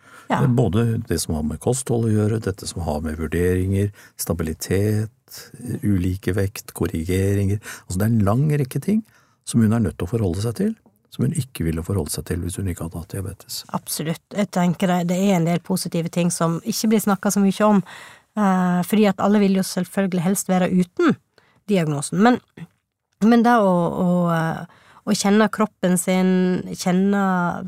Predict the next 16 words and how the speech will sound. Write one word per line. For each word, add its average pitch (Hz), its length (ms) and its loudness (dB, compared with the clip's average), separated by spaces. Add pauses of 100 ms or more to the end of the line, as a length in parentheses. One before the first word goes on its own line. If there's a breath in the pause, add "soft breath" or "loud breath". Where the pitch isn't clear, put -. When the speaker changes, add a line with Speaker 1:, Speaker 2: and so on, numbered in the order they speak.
Speaker 1:
verdier 180 600 2
på 180 160 0
matvarer, 180 800 2 (440 loud breath)
hva 202 300 0
er 185 600 0
kjappe - 560 -4
karbohydrat, 170 800 0
hva 185 200 0 (200)
varer 175 540 2
lenge, 175 520 2 (220 soft breath)
hva 208 200 -2
holder 196 380 2
meg 165 140 -2
mett 185 200 -2 (200)
lenge, 180 560 2 (560 soft breath)
eh, 175 380 0